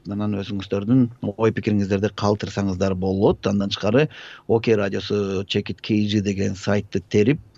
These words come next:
а, бизди түз байланышта, түз эфирде, а, сайт аркылуу уксаңыздар болот. Кудай буюрса, мынакей жакынкы арада биз, атайын жанагы аппликейшндерди да чы-, чыгарабыз. Анда бизди тынымсыз дайыма ук-, угуп турсаңыздар болот. Канат?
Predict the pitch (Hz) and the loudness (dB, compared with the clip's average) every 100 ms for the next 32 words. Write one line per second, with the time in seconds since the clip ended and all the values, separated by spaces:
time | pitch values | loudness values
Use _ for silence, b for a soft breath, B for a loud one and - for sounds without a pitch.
0 | - 101 95 98 98 107 92 101 139 - | -8 -4 -2 -2 0 0 0 2 2 2
1 | 113 98 101 98 95 92 - - - 120 | -2 0 0 2 0 -2 -4 -4 0 2
2 | 120 113 104 - 107 95 98 107 90 104 | 2 2 -2 -6 -6 -4 -4 -4 -4 2
3 | 120 123 113 B B B B - 92 95 | 4 4 0 B B B B -4 -2 0
4 | 95 87 87 92 95 107 107 101 95 110 | 0 -2 -4 -4 -4 0 2 2 0 0
5 | 113 139 139 143 175 175 _ - 98 92 | 2 2 4 4 2 0 _ -6 -6 -2
6 | 110 107 110 - 127 107 104 104 104 104 | 0 0 -2 0 0 0 -4 -6 -4 -4
7 | 107 107 113 101 101 - b b b b | -2 0 0 0 -6 -8 b b b b
8 | _ 98 95 92 113 104 101 92 92 92 | _ -6 -2 0 2 2 0 -2 -4 -4
9 | 92 92 95 113 107 104 107 101 98 101 | -4 -4 -2 -2 -2 -2 -2 -4 -2 -4
10 | 95 82 95 107 120 143 - 95 95 110 | -4 -8 -4 2 2 2 -2 -6 -2 -2
11 | 92 95 95 101 95 107 107 95 92 95 | -2 -6 -4 -6 -6 -4 -2 -2 -4 -2
12 | 92 95 - 98 98 90 82 90 87 87 | 0 -2 -2 -2 -2 -2 -2 -2 -2 -4
13 | - - 120 | -4 2 2